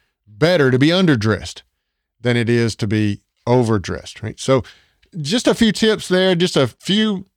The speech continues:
explanations of the impressions that, that your appearance is going to make on yourself,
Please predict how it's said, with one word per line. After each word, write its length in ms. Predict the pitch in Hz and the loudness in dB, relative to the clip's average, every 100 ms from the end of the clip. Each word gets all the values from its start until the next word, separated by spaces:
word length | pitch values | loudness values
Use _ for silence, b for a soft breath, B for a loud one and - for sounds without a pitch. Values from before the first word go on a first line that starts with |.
| - | -6
explanations 960 | 180 - 185 165 170 170 175 165 151 | -6 -2 0 2 0 -2 -2 0 0
of 160 | 120 110 | 0 0
the 140 | 110 | 0
impressions 840 | 107 92 196 196 - 185 175 165 131 | 0 2 2 2 2 0 0 -2 0
that, 300 | 120 113 - | 0 0 -2
that 160 | 110 | -4
your 220 | 117 113 101 | 0 0 0
appearance 420 | - 175 165 135 | 2 2 2 -2
is 120 | 127 | -2
going 200 | 127 117 | 0 0
to 60 | 110 | 0
make 340 | 120 127 120 | 2 0 0
on 280 | 113 101 104 | -2 0 0
yourself, 680 | 110 - 156 165 160 143 | -2 -2 0 2 0 -2